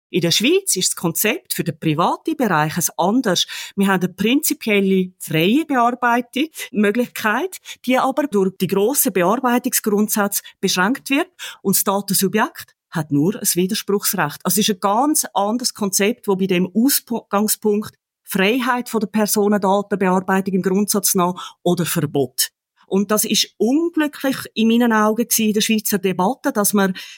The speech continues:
da nicht eine genügend tiefe Auseinandersetzung gemacht hat mit dem,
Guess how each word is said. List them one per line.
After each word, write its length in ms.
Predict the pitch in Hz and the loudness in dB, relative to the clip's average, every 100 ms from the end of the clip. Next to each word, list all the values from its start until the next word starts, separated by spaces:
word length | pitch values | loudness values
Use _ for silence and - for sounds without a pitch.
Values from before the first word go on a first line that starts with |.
| _ - | _ -2
da 300 | 190 196 196 | 0 0 -2
nicht 260 | - 214 269 | 0 0 0
eine 60 | 277 | 0
genügend 440 | 233 233 254 - | 0 2 2 0
tiefe 420 | 226 220 - 214 | 0 0 0 0
Auseinandersetzung 800 | 190 196 190 214 - 208 - 220 | 2 2 2 2 0 0 -2 -4
gemacht 440 | - 185 202 - | -2 0 -2 -2
hat 200 | 208 196 202 | -2 -2 0
mit 500 | 190 202 240 - - | 2 2 0 -4 -2
dem, 340 | 190 202 208 | 0 2 2